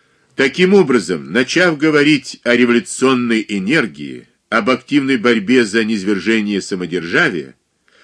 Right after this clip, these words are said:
Мартынов сейчас же сбился на профессиональную энергию, на активную борьбу за ближайшие интересы.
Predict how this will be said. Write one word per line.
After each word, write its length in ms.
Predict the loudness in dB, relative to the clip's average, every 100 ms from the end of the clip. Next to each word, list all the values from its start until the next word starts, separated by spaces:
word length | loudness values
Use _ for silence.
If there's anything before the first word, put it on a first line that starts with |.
| _
Мартынов 580 | -4 -2 0 0 0 -2
сейчас 580 | -4 -8 -6 -2 0 0
же 160 | -4 -6
сбился 600 | -6 -2 -2 -2 -6 -6
на 200 | -4 -6
профессиональную 1080 | -6 -10 -8 -8 -6 -4 -4 -4 -6 -8
энергию, 540 | -8 -2 -2 -2 -8 -4
на 180 | -2 -4
активную 520 | -4 -6 -4 -4 -4
борьбу 500 | -4 -4 -2 -4 -4 _
за 220 | -6 -2
ближайшие 840 | 0 0 0 0 -2 -4 -8 -8 -10
интересы. 560 | -16 -16 -16 -16 -20